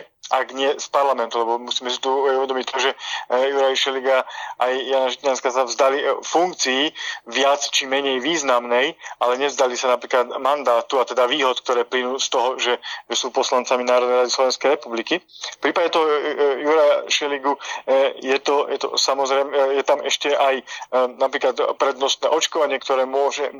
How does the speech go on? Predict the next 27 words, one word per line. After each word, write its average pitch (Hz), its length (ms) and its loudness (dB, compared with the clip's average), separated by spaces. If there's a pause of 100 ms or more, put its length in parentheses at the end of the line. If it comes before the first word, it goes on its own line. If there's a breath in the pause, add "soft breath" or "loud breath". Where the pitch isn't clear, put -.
(140)
mo-, 139 240 -4
mohlo 139 160 2
v 131 240 -4
očiach 127 240 0
niektorej 131 480 -2
časti 135 240 -4
verejnosti 131 400 0 (320)
vní-, 127 320 -10
vnímať 135 640 -4
ako 135 240 0 (240 loud breath)
niečo 131 240 -4
papalášske. 143 560 2
E, 127 60 -2 (580 loud breath)
podľa 143 240 0
môjho 139 240 2
názoru 135 240 0
je 131 80 -2
tam 135 240 0
aj 131 240 2 (300 loud breath)
jeho, 127 480 2
podľa 135 240 2
môjho 131 240 4
názoru, 127 240 2
bezprecedentné 131 880 0
dobíjanie 127 560 0
sa 127 240 0 (320 loud breath)
do, 127 240 0